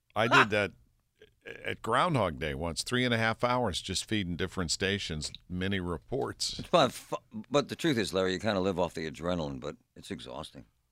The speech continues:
Speaker 1: Yeah, when the Steelers beat, uh, Detroit, in Detroit,
Speaker 2: Yeah.
Speaker 1: uh, Seattle, I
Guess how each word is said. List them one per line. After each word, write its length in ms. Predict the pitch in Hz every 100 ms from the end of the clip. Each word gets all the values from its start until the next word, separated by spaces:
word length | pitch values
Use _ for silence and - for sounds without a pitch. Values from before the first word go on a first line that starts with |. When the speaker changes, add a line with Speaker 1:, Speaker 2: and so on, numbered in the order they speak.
| _ -
Speaker 1:
Yeah, 280 | 143 98 107 -
when 220 | 120 120
the 80 | 113
Steelers 760 | 101 156 160 143 110 95 - - _ _ _ _ _ _ _ -
beat, 240 | 117 104 - _ 110
uh, 160 | 98
Detroit, 580 | 85 85 - - 120 107
in 220 | - 113
Detroit, 500 | 98 85 - 90 82 -
Speaker 2:
Yeah. 100 | 85
Speaker 1:
uh, 160 | 80 80 - _ _ -
Seattle, 680 | - 107 107 123 101 87 - _ _ _ _ _ -
I 340 | 104 120 123